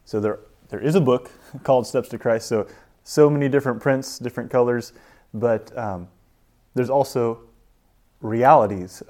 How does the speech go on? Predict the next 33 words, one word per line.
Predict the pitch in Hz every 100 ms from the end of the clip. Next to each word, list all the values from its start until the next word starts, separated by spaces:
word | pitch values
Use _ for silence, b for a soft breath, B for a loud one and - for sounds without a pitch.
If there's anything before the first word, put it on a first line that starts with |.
| -
of | 131 101 -
steps | - - 139 - - -
to |
Christ. | 113 139 110 101 - B B B
And | 117 113
what | 120
this | 180 190
book, | - 113
what | 127
I | 117
love | 139
about | 131 104
this | 107 -
book | 110 104
is | 117 107
it's | 110 -
not, | 117 110 b b b b _
um, | 101 90 95 139 _ _
it's | - -
not | 120 110
a |
standalone | - 123 110 120 117
book. | 101 98 -
It | 120
is | 117 104
book, | 98 110 113 110 - _
a | 117
book | 107 107 -
outlining | 131 135 123 120 117 117 - 110
biblical | 92 180 147 - 101 98 -
steps | - - - -
to | -
Christ. | - 101 95 - -